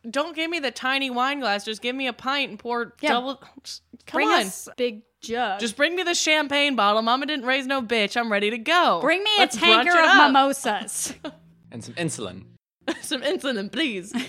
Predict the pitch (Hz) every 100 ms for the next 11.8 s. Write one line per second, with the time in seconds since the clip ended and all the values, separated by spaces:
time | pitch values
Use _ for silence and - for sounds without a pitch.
0 | - - - 285 285 302 330 254 233 202
1 | 196 175 180 180 294 285 226 196 170 -
2 | - - 208 196 175 165 170 170 175 _
3 | _ _ _ _ - 214 240 214 175 302
4 | 453 427 330 349 277 233 254 202 196 -
5 | - 359 320 294 - - - 269 403 381
6 | 392 285 277 302 302 302 269 247 220 269
7 | 311 294 - 220 247 - 311 240 208 190
8 | 208 339 - 339 - - 233 _ _ _
9 | _ 226 226 214 208 214 208 196 190 196
10 | 196 196 - _ - 202 196 170 170 -
11 | - 185 180 180 196 196 190 -